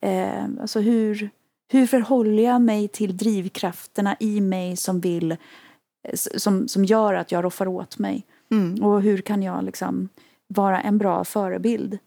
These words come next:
Speaker 2: Ja. Och
Speaker 1: Genom att
Speaker 2: in-,
Speaker 1: vara medveten om dem, liksom.
Speaker 2: Precis, och inte låta den berömmelsen som ofta kommer med ett chefskap, även om det är en liten mikromiljö, så blir man, man får någon form av berömmelse när man har en visst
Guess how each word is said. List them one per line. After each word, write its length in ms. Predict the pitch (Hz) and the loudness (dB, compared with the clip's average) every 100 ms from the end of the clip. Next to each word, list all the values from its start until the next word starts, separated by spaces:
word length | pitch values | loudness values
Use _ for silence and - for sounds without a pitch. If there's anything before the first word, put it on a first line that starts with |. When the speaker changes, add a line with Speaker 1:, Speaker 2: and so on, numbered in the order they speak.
| _ - | _ -4
Speaker 2:
Ja. 340 | 254 202 220 262 - - - _ - | 0 0 -2 -8 -18 -20 -20 _ -4
Och 100 | 208 | 2
Speaker 1:
Genom 140 | 208 | 4
att 40 | 214 | 4
Speaker 2:
in-, 40 | |
Speaker 1:
vara 60 | 220 | 4
medveten 460 | 220 180 185 226 226 | 4 4 0 2 2
om 80 | |
dem, 200 | 202 - | 2 -2
liksom. 260 | - - 190 | -8 -8 -10
Speaker 2:
Precis, 580 | - 226 - 240 226 208 | -6 -6 -2 -2 -2 -2
och 100 | 226 | -2
inte 240 | 214 - | -2 -2
låta 340 | 196 196 - 196 | -2 -2 -2 -2
den 280 | 190 180 185 _ _ _ _ - - | -2 -2 -6 _ _ _ _ -8 -2
berömmelsen 840 | 214 196 170 170 180 - 247 247 | 2 2 0 -4 -6 -4 -2 -2
som 180 | 220 208 | -2 -4
ofta 260 | - 190 | -4 -10
kommer 400 | - 185 175 190 | -6 -4 -2 0
med 380 | 240 277 196 190 | 0 0 -2 -4
ett 380 | - - _ - | -8 -10 _ -18
chefskap, 960 | 196 - 185 170 - - - 180 - - | -10 -4 -4 -6 -10 -10 -4 -4 -6 -8
även 220 | 208 196 | -4 -2
om 120 | 185 | -2
det 60 | 190 | -2
är 180 | 196 196 | -2 -2
en 140 | 196 202 _ _ _ - | -2 -6 _ _ _ -6
liten 300 | 196 - 185 | -6 -2 -4
mikromiljö, 840 | 185 - 185 175 175 202 254 269 | -4 -6 -4 -2 -2 -2 0 -2
så 140 | 196 196 | -4 -8
blir 180 | 180 185 | -6 -4
man, 260 | 185 196 | -2 -2
man 100 | 220 | -2
får 140 | 226 214 | -2 -4
någon 100 | 196 | -4
form 180 | 180 180 | -6 -6
av 60 | |
berömmelse 840 | 180 180 170 175 185 - 247 226 269 - | -2 -4 -2 -4 -6 -4 -4 -2 -4 -4
när 160 | 220 | -4
man 140 | 190 185 | -2 -4
har 200 | 185 185 | -4 -4
en 160 | - | -4
visst 400 | 196 - - - | -6 -8 -12 -16